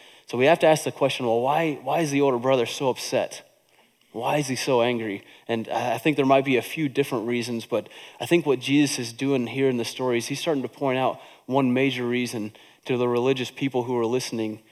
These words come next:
And he's saying that this brother's angry because he's finding himself in a religion that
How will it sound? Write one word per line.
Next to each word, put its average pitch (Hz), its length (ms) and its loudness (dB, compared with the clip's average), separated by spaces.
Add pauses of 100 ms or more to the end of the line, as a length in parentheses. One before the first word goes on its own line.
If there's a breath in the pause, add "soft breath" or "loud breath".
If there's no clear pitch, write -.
(360 soft breath)
And 123 80 0
he's 123 140 0
saying 123 300 2
that 113 240 0 (320 loud breath)
this 117 200 -6
brother's 131 560 -2
angry 127 320 0
because 117 300 -6
he's 120 160 -4
finding 143 340 2
himself 123 420 0
in 123 60 0
a 120 60 2
religion 113 420 0
that 113 200 0